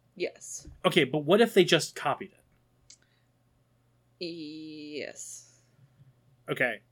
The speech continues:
Speaker 2: so they just copied the consciousness into a sleeping human, woke them up. And as far as that human's concerned, they're
Speaker 1: God,
Speaker 2: both
Speaker 1: s-,
Speaker 2: con-
Speaker 1: s-,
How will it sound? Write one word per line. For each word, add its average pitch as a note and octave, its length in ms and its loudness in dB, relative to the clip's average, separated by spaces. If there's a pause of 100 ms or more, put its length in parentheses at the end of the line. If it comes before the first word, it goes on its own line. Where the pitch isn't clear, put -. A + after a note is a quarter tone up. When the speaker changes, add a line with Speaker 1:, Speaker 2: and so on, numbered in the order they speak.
Speaker 2:
so D#3 180 -2
they C#3 100 0
just E3 220 0
copied E3 320 6
the E3+ 80 2
consciousness C#3 540 -4
into B2+ 140 -6
a A#2 60 -4
sleeping B2 560 -2 (880)
human, A2+ 460 -4 (380)
woke C#3+ 240 4
them C#3 180 2
up. A2+ 260 0 (560)
And C#3+ 120 4
as - 80 -2
far E3 180 8
as D#3 80 8
that D3+ 160 6
human's D3 300 0
concerned, B2+ 460 2
they're B2+ 100 4
Speaker 1:
God, - 80 2
Speaker 2:
both B2 80 6
Speaker 1:
s-, - 80 0
Speaker 2:
con- A#2+ 160 -2
Speaker 1:
s-, - 160 -10